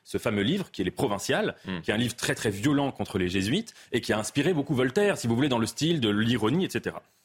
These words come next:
Speaker 1: Et donc là, en conclusion de sa lettre apostolique, le pape François revient sur cette question-là et il le fait avec deux biais. Premièrement, il minimise l'importance de Pascal, de l'appartenance de Pascal au jansénisme,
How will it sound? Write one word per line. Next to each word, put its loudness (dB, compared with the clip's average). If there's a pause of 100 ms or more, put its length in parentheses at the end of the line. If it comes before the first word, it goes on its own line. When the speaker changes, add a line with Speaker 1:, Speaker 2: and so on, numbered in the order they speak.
(340)
Speaker 1:
Et 2
donc 0
là, 0 (220)
en 0
conclusion 0
de -4
sa 0
lettre -2
apostolique, -2
le 0
pape -2
François -2 (180)
revient 2
sur -6
cette -2
question-là -2 (340)
et 4
il 2
le 4
fait -2
avec 2
deux 4
biais. -2 (380)
Premièrement, 2
il 2
minimise 0 (380)
l'importance 0
de -2
Pascal, -2
de 2
l'appartenance 0
de 0
Pascal -2
au 2
jansénisme, -4